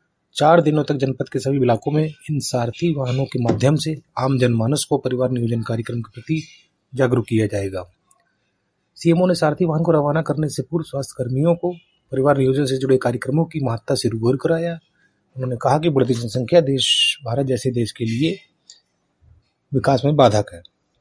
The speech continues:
इसलिए लोगों को परिवार नियोजन से जुड़े कार्यक्रमों के प्रति जागरूक करें, उन्हें स्थायी और अस्थायी साधनों को अपनाने को प्रेरित करें। ऐसे दंपत्ति जिनके दो या दो,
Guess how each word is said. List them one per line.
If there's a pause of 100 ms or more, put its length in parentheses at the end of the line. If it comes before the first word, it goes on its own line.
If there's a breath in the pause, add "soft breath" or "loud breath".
(640)
इसलिए
लोगों
को
परिवार
नियोजन (720)
से
जुड़े
कार्यक्रमों
के
प्रति
जागरूक
करें,
उन्हें
स्थायी
और
अस्थायी
साधनों
को
अपनाने
को
प्रेरित
करें। (1120)
ऐसे
दंपत्ति
जिनके
दो
या
दो,